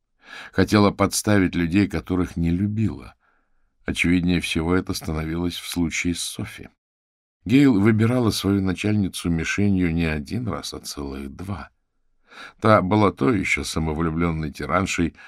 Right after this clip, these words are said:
которая пользовалась тихим и кротким характером Гейл и унижала её при каждой возможности. Может, и другие тоже? Возможно, Оливер, Мэлори и святая Джун тоже обидели её.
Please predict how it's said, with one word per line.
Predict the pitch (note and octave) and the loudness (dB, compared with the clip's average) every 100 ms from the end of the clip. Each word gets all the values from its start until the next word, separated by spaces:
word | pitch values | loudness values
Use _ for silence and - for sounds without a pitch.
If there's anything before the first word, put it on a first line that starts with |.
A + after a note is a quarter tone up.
| - _ | -20 _
которая | - F#2 F#2 F#2 | -4 2 4 2
пользовалась | F2 G#2 F2 F2+ F2 E2 - | 4 2 4 2 2 -2 0
тихим | G2+ - E2+ D#2 | 0 0 -2 -2
и | |
кротким | - F2+ - E2 C#2+ | -2 -2 -2 -6 -6
характером | - D#2+ E2+ - D#2 D2 D2+ | -4 -4 -4 -4 -6 -6 -6
Гейл | D#2 F2+ F2+ | -2 0 0
и | E2 | 0
унижала | E2 F2 E2+ E2 F#2 E2+ | -2 0 -2 0 0 2
её | D#2+ D#2 | 0 -2
при | - E2 | -6 -10
каждой | - D#2 D2+ E2 | -6 -8 -6 -4
возможности. | E2+ E2+ D#2+ C#2+ C#2 - - C2+ - - _ _ _ _ _ - | -4 -2 -4 -6 -14 -16 -12 -12 -12 -20 _ _ _ _ _ -4
Может, | E2+ E2 - | -2 -2 -2
и | D#2 | -4
другие | D2+ C#2 C2+ A2 | -2 -6 -4 -4
тоже? | - - - - - _ _ _ _ _ _ | -4 -8 -10 -14 -20 _ _ _ _ _ _
Возможно, | - F#2+ E2+ F#2+ F2 F#2+ | 0 2 4 2 2 0
Оливер, | D#2+ D#2+ E2+ F#2 F2 | -2 -2 -2 -2 -2
Мэлори | E2 D#2+ E2 E2+ F2+ | -2 -2 -2 -4 -6
и | D#2 | -6
святая | - E2 - E2+ E2 | -6 -6 -4 -2 -2
Джун | D#2+ D#2 F2 F2 D#2+ | -4 -2 0 0 -2
тоже | C#3+ D#3 D3+ | -4 -4 -4
обидели | G2+ - - B2+ - | -6 -6 -12 -14 -16
её. | - - - | -18 -20 -20